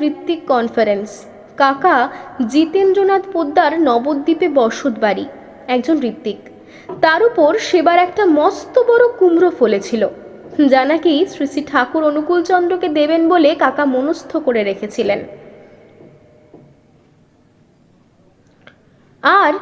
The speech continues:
সেই কুমড়ো বয়ে নিয়ে যাবার দায়িত্ব পড়েছিল রামভজনদার। রামভজনদা তখন বারো চোদ্দ বছরের কিশোর।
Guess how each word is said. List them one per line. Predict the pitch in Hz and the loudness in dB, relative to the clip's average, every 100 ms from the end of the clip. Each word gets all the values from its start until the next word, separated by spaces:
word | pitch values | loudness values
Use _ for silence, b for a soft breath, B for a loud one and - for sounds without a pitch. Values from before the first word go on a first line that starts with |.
| - - - - | -10 -20 -20 -16
সেই | - 302 277 269 - | -6 -2 0 -2 -8
কুমড়ো | - 339 415 494 370 240 523 - 240 | -2 0 2 2 4 4 2 0 -2
বয়ে | 277 294 339 | 0 2 4
নিয়ে | 359 381 | 4 4
যাবার | 381 392 359 | 4 4 2
দায়িত্ব | 247 240 294 - 415 | 2 2 0 -2 -2
পড়েছিল | 415 427 - 466 | 0 0 0 0
রামভজনদার। | 415 262 233 214 208 202 196 185 - - - - B B B | 2 2 0 -2 -2 -2 -4 -4 -6 -12 -20 -20 B B B
রামভজনদা | 240 269 320 370 440 453 523 453 294 415 - | 2 2 2 2 4 4 4 4 4 2 0
তখন | 330 - 440 285 | -2 2 2 4
বারো | 269 302 | 2 2
চোদ্দ | 359 403 381 403 | 2 -2 0 0
বছরের | 392 392 392 415 - | 0 -2 0 0 0
কিশোর। | 262 - 220 180 | -6 -4 -4 -4